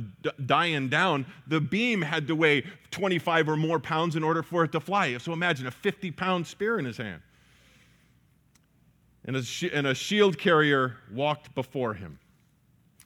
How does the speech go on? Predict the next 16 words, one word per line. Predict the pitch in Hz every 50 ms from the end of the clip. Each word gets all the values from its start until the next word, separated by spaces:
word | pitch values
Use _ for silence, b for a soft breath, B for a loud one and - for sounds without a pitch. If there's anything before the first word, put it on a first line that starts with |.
| b b b b b b b b -
Verse | - 165 180 170 - -
eight | 170 180 180 180 - -
says, | - 151 135 131 135 127 -
"He | 156 147
stood | - - - - 190 190 202 196 202 180 185 - 147
and | 139 135
shouted | 127 - - 180 165 170 175 170 180 175 165 156 - -
to | 151 139
the | 135 135
ranks | 127 143 147 156 165 156 - -
of | - 139 131
Israel | - - 147 131 123 127 131 127 127 127 123
and | 123 127 110
said | - - 147 139 127
to | - 131
them, | 107 117 104 104 104 101